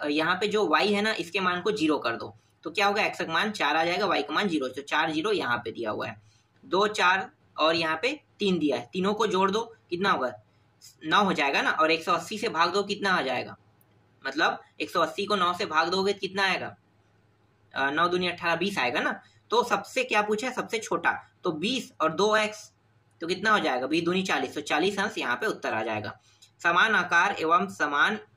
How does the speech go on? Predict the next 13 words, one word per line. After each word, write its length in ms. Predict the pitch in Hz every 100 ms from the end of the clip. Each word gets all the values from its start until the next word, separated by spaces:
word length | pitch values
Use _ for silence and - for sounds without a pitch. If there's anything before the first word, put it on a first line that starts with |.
| _ -
आकृति 440 | 147 151 143 196
वाले, 320 | 185 147 147 202 - _ _ _ _ -
अ, 420 | - 139 139 - _ _ _ _ _ _ -
आकृति 400 | 147 156 156 208
वाले 300 | 185 160 202
आकृतियां 640 | 226 151 160 156 147 175 196
होती 260 | 143 151 151
है, 120 | 123
सर्वांग 420 | - 165 156 165
सम 160 | 170 139
होता 200 | 120 120
है 80 |
ना। 100 | 196